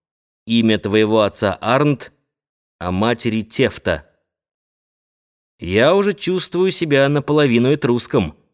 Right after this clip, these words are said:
сказал Дукарион, прощаясь. К вечеру он был у Локр.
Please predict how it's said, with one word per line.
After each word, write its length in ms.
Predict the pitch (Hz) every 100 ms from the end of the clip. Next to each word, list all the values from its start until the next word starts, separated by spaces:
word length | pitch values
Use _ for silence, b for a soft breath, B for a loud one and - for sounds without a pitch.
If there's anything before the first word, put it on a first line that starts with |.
| _ _
сказал 520 | - - 107 101 110 101
Дукарион, 560 | 98 101 104 120 131
прощаясь. 800 | 113 113 98 - 110 87 76 - - _ _ _ _ _ _ _
К 100 | -
вечеру 880 | 82 98 156 - 147 151 131 - _ _ _ _ -
он 340 | 120 135 117
был 380 | 113 120 104 - -
у 60 |
Локр. 580 | 107 110 107 - 82 73